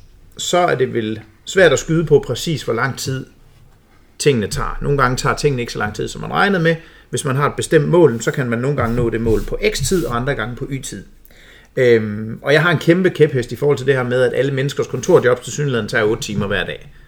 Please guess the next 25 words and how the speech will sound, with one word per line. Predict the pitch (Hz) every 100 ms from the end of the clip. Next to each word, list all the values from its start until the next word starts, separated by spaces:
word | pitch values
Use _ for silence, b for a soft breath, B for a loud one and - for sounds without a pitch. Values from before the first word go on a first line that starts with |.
| b
Over | 139
hele | 131 214 160
verden, | 139 156 143 b b b
så | -
tager | - 139
alle | 120 127 127
jobs | 107 104 - -
præcis | - 143 170 120
otte | 110 104
timer, | 104 98 - -
af | 127
en | 175 151
eller | 101
anden | 92
grund. | 90 - - - _ B B B B B -
Øhm, | 131 127 123 123 120 131 - _ _
hvis | 139
der | -
altid | - 214 196
er | 165
et | 170
mål | 196 120
og |
et | 110
fokus | 175 190 - - -